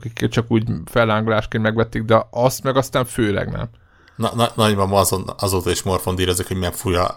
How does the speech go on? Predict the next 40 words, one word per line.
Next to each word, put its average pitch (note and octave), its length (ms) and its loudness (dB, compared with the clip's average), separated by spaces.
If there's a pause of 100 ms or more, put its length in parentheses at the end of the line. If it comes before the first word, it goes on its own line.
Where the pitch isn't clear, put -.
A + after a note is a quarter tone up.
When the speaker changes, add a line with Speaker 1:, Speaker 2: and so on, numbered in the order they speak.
Speaker 2:
személymérlek, F2 680 -2
hogy G2+ 100 -6
nincs E2+ 180 -6
rajta F#2+ 200 -8
kijelző. - 460 -6 (880)
Speaker 1:
<laughs> - 720 -4
Beszél C3+ 360 0
hozzá, C3 280 2
de A#2 100 -2
nem A2 180 -2
szól. G#2+ 240 -2 (300)
Speaker 2:
Ja. F#2+ 240 -4 (680)
Megjegyzem, C3+ 540 2
így, C3+ 140 0
ahogy, B2+ 260 2
így, C3+ 140 0
ahogy A#2+ 180 2
mondtam A2+ 320 2
ezt - 260 -2
a, G#2 240 2
a, G2 440 2
a, - 140 -2
a G2+ 100 0
szöveget, G2+ 500 2
így G2+ 120 -2
eszembe F#2 300 0
jutott F2+ 340 -4
egyetlen F#2 500 0
darab F2+ 220 -2
kivétel, F#2+ 680 -2
legalábbis F#2 380 -4
nálam, F#2+ 340 0
az F#2 140 -4
pedig G2 280 -6
a, G2 160 0 (480)
a G2 200 -4
Guitar G2+ 360 -2
Hero F#2 280 -2
gitár, F#2 360 0
ami F#2+ 260 -4